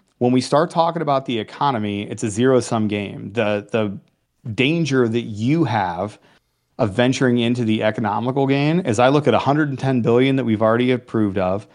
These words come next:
thirty of which we can't account for. So when you talk about how much could thirty billion affect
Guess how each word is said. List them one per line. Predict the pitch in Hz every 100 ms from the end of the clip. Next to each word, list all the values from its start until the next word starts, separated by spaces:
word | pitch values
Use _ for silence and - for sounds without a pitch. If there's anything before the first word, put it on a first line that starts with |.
| _ _ _
thirty | - 151 202 185
of | 110
which | 107 110
we | 135
can't | 123 123
account | 107 127 127 120
for. | 107 104 - - _ _ _ _ -
So | 151
when | 139 139
you | 147
talk | 147 175 208
about | 185 123 113 110 - _ -
how | - 160
much | 160 156 -
could | 123 -
thirty | 127 127 131
billion | 113 107 113 123 127 131 143 _ _ -
affect | 110 - 120 113 139 -